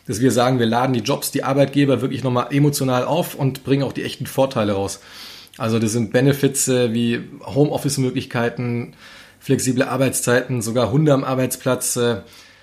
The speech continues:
gute, gute Zusatzangebote, Mitarbeiterrabatte, das sind ja alles, äh, Benefits, die, pf, aktuell noch nicht wirklich abgebildet und rausgestellt werden von Unternehmen,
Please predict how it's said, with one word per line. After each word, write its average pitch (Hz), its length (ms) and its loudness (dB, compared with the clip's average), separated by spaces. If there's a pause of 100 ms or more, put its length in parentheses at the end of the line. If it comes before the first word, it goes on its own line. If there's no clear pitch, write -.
(760)
gute, 151 420 4
gute 147 240 4
Zusatzangebote, 143 840 2
Mitarbeiterrabatte, 135 760 0
das 131 180 -2
sind 139 120 0
ja 131 80 0
alles, 147 320 0
äh, 131 180 2
Benefits, 151 480 0
die, 135 200 2
pf, - 260 -12
aktuell 139 380 0
noch 139 100 4
nicht 113 160 -2
wirklich 139 260 -2
abgebildet 160 480 0
und 117 60 -2
rausgestellt 113 580 0
werden 110 200 2
von 123 160 -4
Unternehmen, 135 540 2